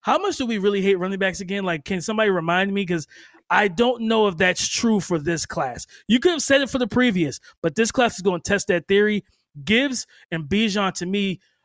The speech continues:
I would be remiss, I would be shocked if either one of them fell, uh, you know, if either one of them fell out of the first round. I don't see Bijan at all. Gibbs, to me, has, is the X factor of this class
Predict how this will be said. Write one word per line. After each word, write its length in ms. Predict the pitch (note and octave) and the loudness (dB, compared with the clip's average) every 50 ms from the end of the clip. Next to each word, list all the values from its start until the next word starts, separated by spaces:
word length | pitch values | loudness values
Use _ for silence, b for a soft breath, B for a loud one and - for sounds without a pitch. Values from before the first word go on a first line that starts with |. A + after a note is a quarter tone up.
| _ _ - | _ _ 0
I 120 | F#3 A3 | 2 4
would 140 | A#3+ B3 G#3 | 4 4 2
be 100 | G#3+ A3+ | 2 -2
remiss, 460 | G#3+ G3 F#3+ F#3 F#3+ G3 F#3+ - - - | 0 0 0 2 2 0 0 0 -6 -2
I 140 | - F#3 A#3 | 2 4 4
would 120 | D4+ D#4+ B3 | 4 2 0
be 80 | G#3 - | -4 -4
shocked 420 | - - - G#3 E3 D#3 - - | -4 -2 0 0 0 0 -2 -6
if 80 | D#3 C#3+ C#3 D3 D3+ - _ _ _ _ _ - | -8 -8 -8 -16 -20 -20 _ _ _ _ _ -2
either 200 | A#3+ B3+ A#3 A3 | 0 0 2 0
one 160 | G#3 G#3+ G3+ | 0 0 -2
of 80 | F#3 | -2
them 120 | D#3+ E3+ D3+ | -4 -6 -6
fell, 280 | - - F#3+ F3+ E3+ | -2 0 0 0 2
uh, 80 | E3 F3+ | 0 -2
you 180 | F#3+ F#3+ G#3 F#3+ | -2 -2 -2 -4
know, 80 | E3 - _ _ - | -6 -6 _ _ -14
if 100 | F3 E3 | -4 -2
either 140 | A3+ A#3+ A3 | 0 0 2
one 140 | G#3+ G#3+ G3+ | 0 0 -2
of 40 | F#3+ | -4
them 80 | E3+ | -6
fell 200 | - - G3 F3 | -2 -2 0 0
out 100 | E3 D#3+ | 0 0
of 40 | D#3+ | -2
the 60 | D3 | -4
first 260 | - - F#3 D#3+ C3 B2 | -2 -2 -2 -2 -2 0
round. 260 | D3+ E3+ F3+ F3 E3 B B B B | 0 2 2 0 0 B B B B
I 80 | D3+ D#3+ | -2 -2
don't 160 | F#3 G#3 - | 0 0 -2
see 320 | - - G#3+ G#3 F#3 E3 D#3 D#3 _ _ _ E3 D3+ D#3+ _ _ D#3+ | -2 -2 0 0 0 -2 -6 -14 _ _ _ -16 -16 -16 _ _ 0
Bijan 380 | F#3+ G3+ F#3 F3 G3 F3+ E3+ | 2 2 2 2 0 0 0
at 60 | D3+ D#3 | 2 2
all. 320 | E3 F#3 G3 G#3 G#3 - B B B B B B _ D3 | 4 6 6 4 4 0 B B B B B B _ -2
Gibbs, 300 | D3+ G#3+ A#3+ A3 - - | 2 2 2 2 0 -4
to 120 | - A3 F#3+ | -4 -2 -2
me, 160 | F#3+ F#3+ F#3+ | 0 0 0
has, 300 | F3+ F3+ E3 C3+ - _ - | 2 0 0 -2 -6 _ -6
is 140 | G3+ F3 D3 | -6 -4 -4
the 140 | E3+ E3 D#3+ | -2 -2 0
X 200 | E3+ F#3+ - - | 0 0 -2 -2
factor 380 | - F#3+ F#3 E3+ - F#3 F3 | -2 -2 -2 0 -2 -2 -2
of 100 | E3+ E3+ | -2 -2
this 160 | D#3 F3 E3 | -2 -4 -6
class 380 | - - F3+ F3 F3+ F3+ F3 - | -4 -2 2 2 2 2 2 -2